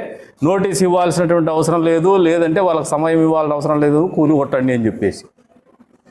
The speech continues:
ఇంత స్పష్టంగా ఈ రా-, ఈ దేశ సర్వోన్నత న్యాయస్థానమే ఒక తీర్పునిచ్చిన తర్వాత ప్రజలు ఆలోచన చేసుకోండి.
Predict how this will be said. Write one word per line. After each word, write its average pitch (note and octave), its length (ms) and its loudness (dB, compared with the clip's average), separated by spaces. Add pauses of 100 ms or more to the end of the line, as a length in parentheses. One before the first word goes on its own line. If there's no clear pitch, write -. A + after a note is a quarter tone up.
(160)
ఇంత F#3 140 2 (100)
స్పష్టంగా F#3+ 640 -2 (240)
ఈ - 20 4 (140)
రా-, F3 260 -2 (120)
ఈ - 20 4 (180)
దేశ F3 160 -2 (480)
సర్వోన్నత F#3 480 -2 (100)
న్యాయస్థానమే E3 640 0 (640)
ఒక C3 140 -2
తీర్పునిచ్చిన F3+ 600 0
తర్వాత B2+ 340 -2 (1120)
ప్రజలు D#3+ 360 -2
ఆలోచన C#3+ 280 0 (100)
చేసుకోండి. G#2 440 -6